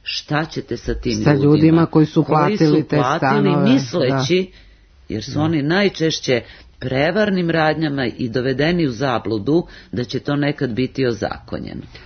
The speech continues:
Speaker 2: Znači, poruka građanima je da dobro provere da li je
Speaker 1: Apsolutno
Speaker 2: pre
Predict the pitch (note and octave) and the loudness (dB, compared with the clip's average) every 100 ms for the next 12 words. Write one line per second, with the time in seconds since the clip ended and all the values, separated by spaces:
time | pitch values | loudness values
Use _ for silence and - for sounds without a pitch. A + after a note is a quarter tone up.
0 | - D#3+ D#3+ E3+ E3+ D#3+ D#3 D#3 D#3 D3 | 0 2 4 2 2 2 0 0 2 2
1 | C#3+ C#3+ D3 C3 D3 C#3+ C#3 C#3 B2+ C#3 | 0 0 0 0 0 2 2 2 2 2
2 | C3+ F3+ F3+ C3+ C3+ C3+ B2 A#2+ B2+ C#3 | 4 4 4 2 0 0 0 2 0 2
3 | D#3+ D3+ C3+ B2+ C#3 C3+ B2+ A#2 D#3+ D#3 | 2 2 2 2 4 2 2 0 0 2
4 | C#3+ | 4